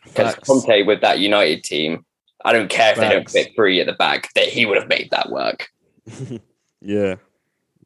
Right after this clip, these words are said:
Speaker 2: I agree. I agree, man. All right, let's, um, try to stick it to the end. Um, but Kenna, let, let's go over to our boys, man. Um,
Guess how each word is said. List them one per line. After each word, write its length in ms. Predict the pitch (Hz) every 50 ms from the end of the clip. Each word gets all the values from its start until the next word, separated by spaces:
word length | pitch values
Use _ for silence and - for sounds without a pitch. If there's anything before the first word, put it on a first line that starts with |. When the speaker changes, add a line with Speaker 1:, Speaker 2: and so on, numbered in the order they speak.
| _ -
Speaker 2:
I 100 | - 95
agree. 380 | 95 95 90 - 95 92 95 92 _ _ _ _ _ _ _ _ _ _ _ _ _ _ _ _ _ _ _ _ _ _ _ - _ _ _ _ -
I 140 | 92 107 110
agree, 360 | 104 101 - 104 104 98 95
man. 240 | 87 90 92 90 87 - - - - - -
All 60 | 135
right, 280 | 139 139 127 110 - - -
let's, 360 | - 117 135 143 143 - - 151
um, 480 | 147 147 147 143 139 139 139 139 135 127 - -
try 160 | - - 151 156
to 120 | - 151
stick 280 | 143 - - 160 - 160
it 100 | 147 -
to 100 | - 143
the 160 | 143 143 143
end. 240 | 147 160 185 196 - - - - -
Um, 520 | - 104 131 135 131 131 131 131 131 131 131 _ _ _ _ _ _ _ _ _ - _ _ _ _ _ _ _ _ _ _ -
but 140 | 110 113 -
Kenna, 340 | - 175 156 151 139 127 123
let, 140 | 139 147
let's 180 | 135 143 151 -
go 180 | - 160 156 156
over 140 | 151 139 151
to 180 | - - 151 147
our 160 | 151 147 143
boys, 320 | 127 120 127 127 123 113 107
man. 220 | 110 117 123 143 _ _ _ _ _ _ _ _ _ _ -
Um, 540 | 110 104 - 117 117 120 120 120 113 113